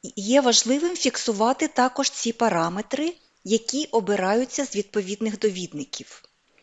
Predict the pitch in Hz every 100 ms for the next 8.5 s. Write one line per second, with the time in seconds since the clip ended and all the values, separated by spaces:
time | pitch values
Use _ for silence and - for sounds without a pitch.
0 | - - - - 220 240 - 196 - -
1 | - - _ _ _ - _ _ _ _
2 | - 240 320 240 190 175 202 240 311 -
3 | _ _ _ _ _ _ _ _ _ _
4 | _ - 185 233 254 302 294 - 320 302
5 | - 311 294 294 - 302 294 214 214 202
6 | 202 - 220 277 302 196 - 196 185 220
7 | 277 262 277 - 277 277 269 196 - 196
8 | 185 185 208 277